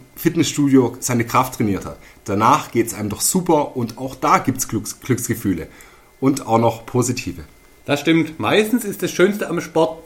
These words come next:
Speaker 2: die Zeit danach, wenn man wirklich stolz sein kann, dass man etwas für sich und seinen Körper gemacht hat. Ja, vielleicht gerade eine letzte Frage noch. Wenn ich den Rauchstopp erfolgreich gemeistert habe,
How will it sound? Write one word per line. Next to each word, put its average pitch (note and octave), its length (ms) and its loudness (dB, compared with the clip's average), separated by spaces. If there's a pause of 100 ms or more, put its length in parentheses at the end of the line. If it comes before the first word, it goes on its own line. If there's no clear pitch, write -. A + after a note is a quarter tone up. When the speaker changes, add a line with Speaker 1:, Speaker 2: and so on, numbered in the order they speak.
(140)
Speaker 2:
die D3+ 120 4
Zeit B2+ 260 2
danach, C#3+ 460 0
wenn D#3+ 120 2
man C3+ 120 4
wirklich E3 240 0
stolz D3+ 300 2
sein D3 180 2
kann, C#3 280 0 (220)
dass A#2+ 140 -2
man C#3+ 140 0
etwas B2+ 280 0
für A2+ 100 -2
sich D#3 340 0
und C#3 100 -2
seinen A#2 260 -2
Körper A#2+ 240 -2
gemacht A#2+ 320 -2
hat. F2 140 -12 (600)
Ja, C3 140 2
vielleicht B2+ 360 -2
gerade C#3 180 -2
eine F3+ 100 0
letzte D3 460 0
Frage C3+ 400 -4
noch. F3+ 260 -4
Wenn E3+ 140 0
ich G#3+ 140 -6
den E3 120 -2
Rauchstopp D3 680 -4
erfolgreich F3 640 -2
gemeistert D#3+ 640 -2
habe, G2+ 220 -4